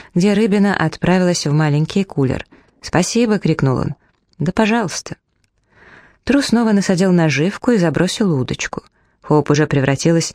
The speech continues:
в смутно различимое пятнышко вдалеке. Но он все равно узнал ее и долго-долго не мог оторвать от нее глаз. Хоуп внимательно следила за Скотти, подзывая его всякий раз, как он убегал к дюне.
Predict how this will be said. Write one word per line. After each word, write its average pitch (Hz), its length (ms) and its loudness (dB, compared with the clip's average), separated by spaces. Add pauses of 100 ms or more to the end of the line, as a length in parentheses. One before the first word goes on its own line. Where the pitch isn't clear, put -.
(180)
в - 80 -10
смутно 160 480 0
различимое 143 640 0
пятнышко 139 560 -2
вдалеке. 139 600 -4 (600)
Но 190 100 2
он 180 80 2
все - 160 -2
равно 165 260 2
узнал 160 460 0
ее - 180 -6 (380)
и 175 80 -4
долго-долго 175 720 0
не 135 100 2
мог 131 220 -2
оторвать 123 500 0
от 120 140 -6
нее 113 240 -2
глаз. - 520 -10 (1900)
Хоуп 240 280 0
внимательно 190 600 2
следила 156 540 0
за 127 120 -2
Скотти, 180 560 -2
подзывая 135 460 0
его 123 140 -2
всякий 131 380 -2
раз, 160 280 0 (260)
как - 200 -2
он 220 100 4
убегал 190 320 2
к 165 80 0
дюне. 139 480 0